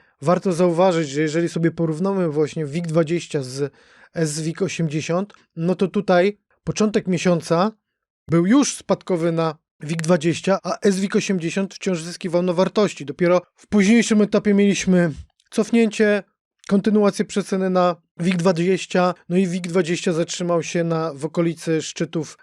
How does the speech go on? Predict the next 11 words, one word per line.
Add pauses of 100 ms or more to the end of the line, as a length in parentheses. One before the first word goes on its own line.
właśnie
z
lipca
dwa
tysiące
dwudziestego
trzeciego
roku.
Em,
no
i